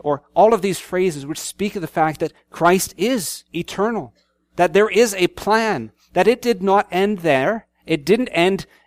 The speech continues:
in your own chaos and confusion and disaster. It hasn't ended because Jesus Christ is still Lord, and right now is still extending opportunity.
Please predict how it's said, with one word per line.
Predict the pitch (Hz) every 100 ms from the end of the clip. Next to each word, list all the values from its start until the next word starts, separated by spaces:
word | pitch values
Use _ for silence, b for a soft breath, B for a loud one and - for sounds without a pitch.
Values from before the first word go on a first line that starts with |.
| -
in | 170 165
your | 147 202 226
own | 196 180 160 b b _ _
chaos | - 180 208 226 214
and | 175
confusion | 165 - 185 196 202
and | 185
disaster. | 151 143 147 143 - 185 b b
It | 185
hasn't | 156 180 220 233 220
ended | 135 160
because | 175 - 170
Jesus | - 180 175 190
Christ | - 160 147 156
is | 151
still | - 180 196
Lord, | 165 123 156 _ _ _ _ _ _ _
and | 147
right | 165 180
now | 180
is | 180
still | - 180
extending | 156 - 175 170
opportunity. | 160 190 - 190 180 120